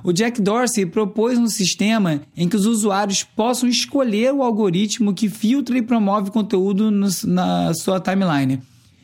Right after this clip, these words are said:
É um ponto fundamental, porque hoje ninguém sabe por que, que um post aparece na sua timeline e outros não aparecem. Eu acrescentaria também um quarto ponto,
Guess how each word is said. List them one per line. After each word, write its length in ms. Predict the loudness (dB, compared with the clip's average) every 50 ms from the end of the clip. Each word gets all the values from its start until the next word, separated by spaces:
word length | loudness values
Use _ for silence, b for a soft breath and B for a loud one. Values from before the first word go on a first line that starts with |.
| b b
É 140 | b 0 0
um 80 | 0
ponto 240 | 0 0 -2 -2 -2
fundamental, 680 | 0 0 0 2 2 2 2 0 0 0 0 -2 -2
porque 160 | -2 -2 -2
hoje 200 | 0 2 2 2
ninguém 280 | 2 2 2 2 0 0
sabe 460 | 0 -2 0 0 0 0 0 0 -2
por 160 | -2 -2 -2
que, 120 | 0 -2 -2
que 100 | 0 0
um 80 | 0
post 280 | 0 0 0 0 0 0
aparece 420 | -2 0 0 0 0 0 0 0
na 60 | 0 0
sua 160 | 0 0 -2
timeline 680 | -2 -2 0 0 0 0 0 0 0 0 0 2 2 2
e 40 | 2
outros 260 | 0 0 -2 -2 -2
não 120 | 0 0
aparecem. 560 | 0 0 -2 -2 -2 -2 -2 -2 -2 -4 -6 -6 B B B B B B
Eu 160 | B 0 0
acrescentaria 680 | 0 0 0 -2 0 0 0 0 0 0 0 0 0 0
também 240 | 0 0 2 2
um 100 | 2 0
quarto 480 | 0 0 0 0 0 0 -2 -2 -2 -4
ponto, 420 | -2 0 0 2 2 0 0 -4